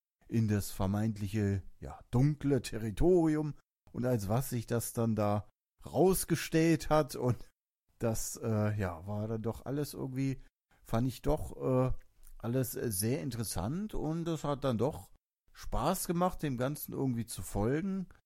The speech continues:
da dann zu ermitteln, was denn da wirklich Tatsache war und auch so die Dynamik zwischen dem Vater und dem Sohn dann am Ende, äh, ja, war irgendwie, hat mir das dann so gefallen. Erstmal so,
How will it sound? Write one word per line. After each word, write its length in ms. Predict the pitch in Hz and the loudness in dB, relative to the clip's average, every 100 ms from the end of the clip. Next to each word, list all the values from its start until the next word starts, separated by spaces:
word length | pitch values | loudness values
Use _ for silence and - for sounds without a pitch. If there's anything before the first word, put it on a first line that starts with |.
| _ _ - | _ _ -8
da 180 | 120 127 | 0 2
dann 180 | 135 135 | 4 2
zu 160 | - | 0
ermitteln, 560 | - 107 117 160 165 139 | 0 2 2 2 0 0
was 220 | 120 - | -2 -2
denn 100 | 127 | -2
da 160 | 117 101 | 0 2
wirklich 360 | 151 - 120 | 0 0 -4
Tatsache 600 | - 95 98 - 104 110 | -2 -4 -4 -4 -4 -4
war 320 | 95 110 151 - _ _ _ _ _ - | -2 -2 -2 -6 _ _ _ _ _ 0
und 460 | 143 156 165 - | 4 4 4 -4
auch 280 | 135 147 165 | -4 -2 0
so 200 | - 151 | 0 -2
die 180 | 139 139 | -4 -4
Dynamik 580 | 139 127 123 160 160 - | -2 0 0 -2 -4 -6
zwischen 360 | - 143 143 | -6 -4 -2
dem 300 | 135 131 127 - _ _ - | 0 0 -2 -8 _ _ -4
Vater 400 | 117 127 165 147 | 0 2 0 -2
und 160 | 135 | 0
dem 140 | 135 110 | 2 2
Sohn 420 | 110 180 240 131 | 2 0 2 2
dann 220 | 107 107 | 2 0
am 180 | 101 113 | -2 -4
Ende, 500 | 107 113 131 156 160 - _ _ - | -4 -2 0 0 -2 -8 _ _ -6
äh, 400 | 120 123 123 131 - _ _ 123 | 2 4 6 4 0 _ _ -6
ja, 320 | 92 82 87 | -6 -6 -6
war 160 | 117 143 | -6 -4
irgendwie, 500 | 139 147 165 165 143 | -6 -4 -2 -2 -2
hat 200 | 156 165 | -4 -2
mir 100 | 165 | 0
das 180 | 156 | 0
dann 160 | - 156 | -2 -4
so 140 | 147 | -2
gefallen. 420 | 151 - 160 127 101 | -4 -2 2 2 2
Erstmal 360 | 107 - 127 - | -4 -2 -2 -2
so, 300 | 98 143 | 2 6